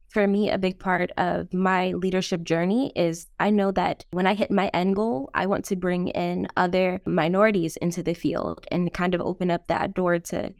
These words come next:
"Hey, there's someone like you in this space, so you can also achieve great things," because we're building a path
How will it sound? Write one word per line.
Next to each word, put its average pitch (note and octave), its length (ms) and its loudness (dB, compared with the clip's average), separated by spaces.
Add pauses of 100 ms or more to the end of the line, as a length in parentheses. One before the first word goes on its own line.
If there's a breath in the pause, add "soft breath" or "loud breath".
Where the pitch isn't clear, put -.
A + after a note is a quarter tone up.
"Hey, E4+ 280 2
there's G3 200 2
someone A3+ 320 0
like A#3+ 240 -2
you F#3+ 180 2
in F3+ 160 -2
this F#3+ 240 -2
space, G#3 480 -2
so F#3+ 220 0
you G3 180 -2
can - 340 -2 (300 soft breath)
also F#3+ 360 2
achieve F3 600 -2
great - 300 0
things," F#3 320 2
because F#3+ 340 -2 (220 loud breath)
we're G#3 160 4
building A3+ 400 4
a F#3 80 4
path F#3+ 360 -2